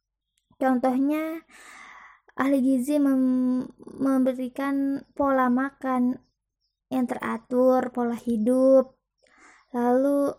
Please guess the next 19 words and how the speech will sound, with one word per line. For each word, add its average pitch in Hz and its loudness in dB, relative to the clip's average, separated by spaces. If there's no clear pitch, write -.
pasti 262 -6
ahli 285 -4
gizi 254 -2
akan 269 -2
menyarankan 254 -2
untuk 247 -8
sering-sering 247 -6
olahraga. 220 -6
Dan 302 -4
biasanya 269 -4
ahli 247 -2
gizi 233 -4
akan 277 -2
menyarankan 254 -4
untuk 226 -8
diet, 247 -2
tapi 247 -6
diet 240 -2
yang 247 -4